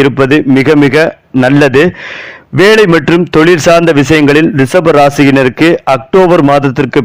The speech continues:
பிறை-, பிறகு நிலை சீராக வளர்ச்சி பெறும்.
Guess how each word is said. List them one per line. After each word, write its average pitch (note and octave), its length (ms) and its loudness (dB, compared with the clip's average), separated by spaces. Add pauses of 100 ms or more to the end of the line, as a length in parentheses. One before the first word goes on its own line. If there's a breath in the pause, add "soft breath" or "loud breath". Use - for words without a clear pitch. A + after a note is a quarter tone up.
பிறை-, D3+ 300 0 (340 loud breath)
பிறகு D#3+ 280 2 (180)
நிலை D#3+ 220 2 (520 loud breath)
சீராக G3 500 2
வளர்ச்சி C#3+ 340 0
பெறும். A#2 220 -2